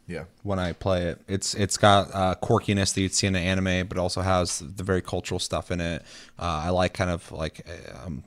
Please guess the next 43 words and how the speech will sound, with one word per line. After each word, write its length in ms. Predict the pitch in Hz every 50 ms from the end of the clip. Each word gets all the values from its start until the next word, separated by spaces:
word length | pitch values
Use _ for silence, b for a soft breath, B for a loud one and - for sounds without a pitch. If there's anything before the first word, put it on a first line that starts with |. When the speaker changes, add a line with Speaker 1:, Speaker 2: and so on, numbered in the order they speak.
| _ _
Speaker 2:
don't 120 | - - 87
wanna 80 | 76 80
talk 120 | 87 85
about 140 | - 76 -
too 100 | - 92
much, 160 | 76 76 -
but 100 | - 90
I'm 140 | 87 80 85
about 220 | - 90 78 78 -
to. 240 | - 80 80 90 - 104
Um, 360 | 101 101 98 90 85 82 98 - B B B B
I 60 | - 101
like 100 | 107 -
kinda 180 | - 123 107
just 160 | 98 - -
walking 360 | - 98 101 101 98 - 113 104
around, 500 | 101 98 101 98 95 95 98 95 95 95
like, 300 | 92 90 87 - - - B B B B
it's 160 | 143 147 - 165
obviously 340 | 151 143 135 135 - 139
set 260 | 113 - - 120 113 113
in 60 | 107
a 40 | 104
s-, 160 | 98 - - 110
like, 120 | 107 95
a 40 | 101
small 280 | - - - 120 107 107 - -
district 440 | 104 95 - - - 104 - - -
area, 280 | 98 95 98 98 95 98
which 140 | 98 -
I 40 | 95
think 140 | 92 110 104
is 120 | 92 82
Speaker 1:
Mm. 40 | 76
Speaker 2:
fine 240 | 78 92 95 98 95
'cause 120 | 92 -
it 100 | 98 85
works 320 | 85 92 90 92 - - -
for, 200 | - - 95 90
like, 220 | 87 87 82 -
that's 220 | - 92 90 - -
your 80 | 101
territory. 560 | - - 92 90 - - - 90 90 90 90